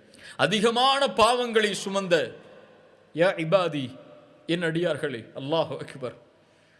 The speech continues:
அவர்களையும் அல்லாஹ் அவனுடைய ரஹ்மத்தில் அடியார்கள் என்று தான் அழைக்கிறான். தங்களுடைய நஃப்ஸை நஷ்டத்தில் உட்படுத்திய என் அடியார்களே, லா தக்னது மிர் ரஹ்மத்தில்லாஹ். அல்லாஹுடைய ரஹ்மத்தில்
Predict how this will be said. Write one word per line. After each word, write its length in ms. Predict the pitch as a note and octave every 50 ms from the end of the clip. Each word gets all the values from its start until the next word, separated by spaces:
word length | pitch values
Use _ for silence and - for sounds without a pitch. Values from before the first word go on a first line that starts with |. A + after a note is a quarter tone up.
| _ _ _ _ _
அவர்களையும் 540 | - C#3+ E3 F#3+ F3+ G#3 G#3+ A3+ A#3 A3+ G#3
அல்லாஹ் 280 | G3+ G3+ G#3 G#3+ G3+ G3
அவனுடைய 360 | F#3 F#3 F3+ E3+ E3+ E3+ E3
ரஹ்மத்தில் 640 | E3 D#3+ - G#3 G#3 G#3 G#3 - G3 F3 E3 D#3+ D#3+
அடியார்கள் 540 | - C#3+ D#3 F3+ G#3 A3 G#3+ G3+ F#3+ F#3 F#3
என்று 220 | F3+ E3 D#3+ E3 D#3+
தான் 140 | F3 F3
அழைக்கிறான். 540 | D#3+ D3 D3 C#3 - - - E3+ - - - - - - _ _ _ _ _ _ _ - - - - - - -
தங்களுடைய 440 | - D#3+ F3 F3+ F3 E3+ E3+ E3+ G3
நஃப்ஸை 220 | - - - C4+
நஷ்டத்தில் 560 | B3+ G#3 G#3 G3+ G3+ - C4+ - - B3 A3+
உட்படுத்திய 540 | A3+ A#3 G#3+ G#3 B3+ B3+ B3 - A3+ A#3+ A#3
என் 100 | A3 G#3+
அடியார்களே, 680 | G3+ G3 G3+ G#3 G#3 G3 F#3+ E3 E3 E3 D#3 C#3 A#2 - - - - - - - - - - - - -
லா 560 | C3+ C#3+ D#3 F#3 G#3 G#3+ G#3+ G3+ G3 F#3 F3+
தக்னது 920 | E3+ - - F#3+ F3 - - E3+ E3+ G3+ A3 G#3+ - C#4 E4 F4 F4 D#4+ -
மிர் 180 | F3 F3 E3
ரஹ்மத்தில்லாஹ். 720 | D#3+ E3+ F3 - E3+ D#3+ D#3 D#3 - C3+ A#2 A2 G#2 G2+ - - - - - - _ _ _ _ _ _ _ _ _ _ _ _ - - - - _ -
அல்லாஹுடைய 580 | D#3 F3+ G3+ A#3 C4 A3 F#3 G3+ G3+ G#3 G3
ரஹ்மத்தில் 760 | G3+ A3+ - C4 C#4 C#4+ - - - E4+ F4+ F4 E4 - -